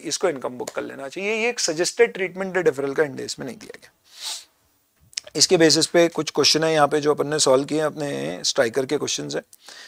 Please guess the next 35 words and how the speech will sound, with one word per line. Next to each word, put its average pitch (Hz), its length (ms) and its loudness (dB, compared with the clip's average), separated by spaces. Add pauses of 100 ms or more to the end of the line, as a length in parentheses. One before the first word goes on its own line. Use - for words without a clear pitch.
(160)
ये 151 100 8
अमेंडमेंट 151 380 4
का 170 120 10
ड्रोन 135 240 0
चार्ट 156 200 6
भी 165 120 2
यहाँ 143 120 4
पे 151 120 0
दिया 143 160 4
हुआ 151 180 8
है, 156 60 6
ये 139 120 0
भी 139 120 -4
मैं 147 120 -6
शेयर 131 220 2
कर 131 140 -2
दूंगा 143 220 -2
आपके 143 240 0
साथ। 143 320 -2 (880)
अमेंडमेंट 160 440 2
की 180 140 0
टेक्स्ट 156 320 6
यहाँ 151 220 6
पर 160 160 6
है, 160 160 8
ये 156 100 2
सब 156 160 0
मैंने 160 200 -2
शेयर 139 240 2
कर 139 140 0
रखी 143 260 -2
है 151 180 4 (180)
Google 131 320 -2
Drive 139 220 0
पर, 165 260 0